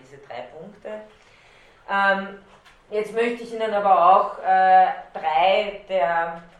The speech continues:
in allen möglichen Einführungsbüchern zum Recht, äh, zu findenden Definitionen nicht vorenthalten, damit Sie mal auch sehen, wie das gemacht wird.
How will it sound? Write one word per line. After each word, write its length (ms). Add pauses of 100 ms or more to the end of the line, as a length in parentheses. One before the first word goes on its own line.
(800)
in 140
allen 460
möglichen 640 (160)
Einführungsbüchern 920
zum 160
Recht, 380 (560)
äh, 320
zu 120
findenden 560
Definitionen 1080 (340)
nicht 300 (240)
vorenthalten, 880
damit 260
Sie 80
mal 200
auch 180
sehen, 380
wie 120
das 300
gemacht 500
wird. 180